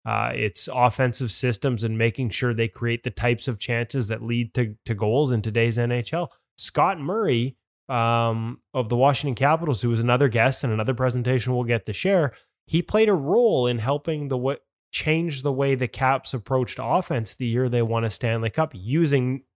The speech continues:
statistics and analytics from Steven Valiquette's platform to quantify and prove, listen, this is, these are the types of plays that make goalies' lives hard.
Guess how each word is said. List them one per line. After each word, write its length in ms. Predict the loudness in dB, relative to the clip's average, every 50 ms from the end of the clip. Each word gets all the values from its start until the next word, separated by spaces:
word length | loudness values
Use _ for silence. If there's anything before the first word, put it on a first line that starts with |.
| _ _ _
statistics 800 | -12 -10 -8 -4 -4 -4 0 2 0 0 0 0 -4 -6 -4 -2
and 120 | -4 -2
analytics 720 | 0 0 -2 -2 0 0 0 2 2 2 2 0 -2 -12 -14 _ _ _ _ _ _ _ _ -6
from 180 | -4 -4 -2
Steven 420 | -2 -2 0 0 2 2 2 2 2
Valiquette's 600 | 4 4 4 2 0 -2 -2 -2 -2 -2 -4 -8
platform 680 | -8 -4 -2 -2 -2 -2 -4 -6 -4 -2 -2 -2 -2 -4 _ _ _ _ _ _ _ _ _
to 340 | -4 0 2 2 2 2 0 _ -10
quantify 640 | -4 0 2 4 4 4 2 2 2 2 4 4
and 140 | 2 0 -2
prove, 380 | -2 0 2 2 2 2 0 0
listen, 480 | 0 2 2 2 0 -2 -2 -4 -6 -10 _ _ _ _ _ _ _ _ -12
this 420 | -6 2 6 6 6 6 6 2
is, 300 | 2 2 2 2 0 -2 _ _ _ -2
these 240 | 0 2 4 6
are 60 | 6 6
the 100 | 6 4
types 320 | 4 4 2 2 2 0
of 120 | -2 -2
plays 300 | 0 2 4 4 4 4 2
that 180 | -2 -6 -4
make 280 | -2 0 0 0 -2 -4 _ _ _ _ _ _ _ -2
goalies' 380 | 2 2 4 4 2 2 2 2
lives 300 | 2 4 4 2 0 -2
hard. 420 | 0 2 4 4 4 4 2 -4